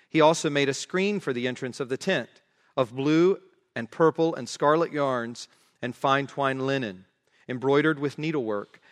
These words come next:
and its five pillars with their hooks. He overlaid their capitals, and their fillets were of gold, but their five bases were of bronze. So there we have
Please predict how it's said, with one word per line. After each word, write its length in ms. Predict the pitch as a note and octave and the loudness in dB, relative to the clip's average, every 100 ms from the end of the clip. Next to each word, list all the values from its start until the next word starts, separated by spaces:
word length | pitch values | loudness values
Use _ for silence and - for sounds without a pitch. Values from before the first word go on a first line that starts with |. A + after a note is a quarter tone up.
| - | -6
and 100 | B2 | -4
its 140 | B2+ | -4
five 500 | - - D3+ E3 D#3+ | 0 6 8 6 2
pillars 480 | - F#3+ C#3 A2 - | 0 0 2 -2 -6
with 120 | A#2+ | -4
their 160 | B2+ A#2+ | 0 0
hooks. 520 | D3 B2 - - - _ _ _ | 4 2 0 -16 -18 _ _ _
He 120 | - | 0
overlaid 520 | C3+ C3 C3+ C3+ D3 D3+ | 0 0 2 4 4 2
their 120 | E3+ | -4
capitals, 680 | - D#3+ C3+ G#2+ G#2+ A2+ - _ _ - | 4 4 4 -4 -10 -10 -18 _ _ -6
and 160 | B2+ | 0
their 100 | C3+ | 0
fillets 440 | B2+ D#3+ E3 F#3 - | 0 0 0 -2 0
were 80 | D#3+ | 0
of 140 | C3 | 2
gold, 480 | D3 D3 A2+ G#2 - _ _ | 2 2 0 -2 -10 _ _
but 140 | - A#2+ | -8 -4
their 100 | B2 | -4
five 460 | - D3 C#3+ A2+ | 4 6 6 2
bases 680 | A#2 D3+ D3+ - G2 G#2 - _ _ - | 0 2 0 -6 -8 -10 -18 _ _ -6
were 380 | A#2 A2 G#2+ _ _ _ _ - | -4 -4 -6 _ _ _ _ -12
of 280 | A2 G2+ | -12 -10
bronze. 840 | A2+ C3 A2 F2+ F2+ A2 - - _ _ _ _ _ _ _ _ - - | -2 -2 -2 -6 -18 _ -20 -20 _ _ _ _ _ _ _ _ -20 -12
So 200 | - C3+ | -6 -2
there 260 | B2+ B2 | 0 0
we 140 | C#3+ B2+ | 0 0
have 420 | A#2+ A2 A2 | 0 0 -4